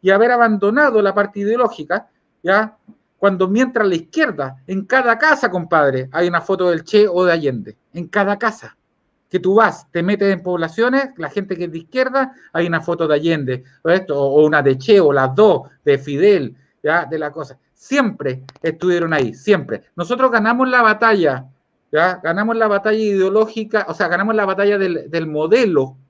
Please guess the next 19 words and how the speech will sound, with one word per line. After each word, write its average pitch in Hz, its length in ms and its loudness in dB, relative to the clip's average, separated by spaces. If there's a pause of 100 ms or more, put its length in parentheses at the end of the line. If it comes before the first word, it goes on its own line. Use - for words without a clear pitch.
(120)
¿ya? 165 260 0
En 165 100 -8
su 180 160 -4
momento, 156 520 -8 (280)
¿ya? 160 280 0 (140)
Y 147 100 -4
la, 165 180 0
y, 151 280 -6
y - 40 -4
la, 147 140 -2
y 147 40 0
la 131 400 0
nueva 180 260 0
mayoría, 170 500 2
o - 20 2
la, 151 280 0
la 143 200 0
ex 160 120 -4
concertación, 160 800 -6